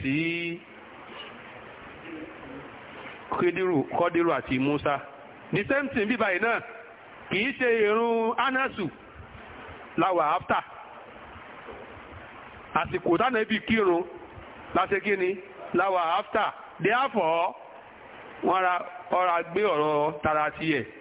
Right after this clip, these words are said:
tí ọ̀kan wá, ó gbé jù ú lẹ̀. Hadith five seven seven.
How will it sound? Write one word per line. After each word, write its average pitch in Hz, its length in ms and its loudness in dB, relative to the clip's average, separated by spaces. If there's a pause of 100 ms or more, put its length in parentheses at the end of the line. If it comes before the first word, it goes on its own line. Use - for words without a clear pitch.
(220)
tí - 180 -4
ọ̀kan 151 360 2
wá, 120 260 2 (360)
ó - 100 -2
gbé 139 200 2
jù 117 200 -2
ú 123 40 4
lẹ̀. 135 160 2 (4000)
Hadith 220 400 2
five 240 260 4
seven 220 340 2
seven. 165 420 2